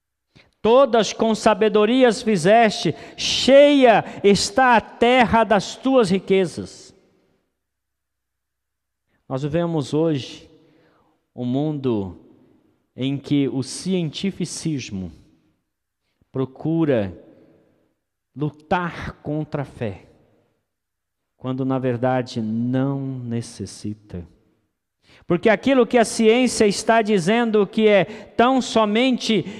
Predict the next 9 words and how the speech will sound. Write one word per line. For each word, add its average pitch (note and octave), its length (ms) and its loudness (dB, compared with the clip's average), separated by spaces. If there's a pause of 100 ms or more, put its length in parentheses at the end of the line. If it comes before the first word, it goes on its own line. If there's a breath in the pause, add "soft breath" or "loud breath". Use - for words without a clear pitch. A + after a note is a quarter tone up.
efeito A#3+ 640 2
de G#3+ 160 -2
leis A#3 920 2 (260 soft breath)
que G#3 100 0
estão A#3 440 2
relacionadas A3+ 960 4
a A3 140 6
outras B3+ 560 4
leis, G#3+ 720 0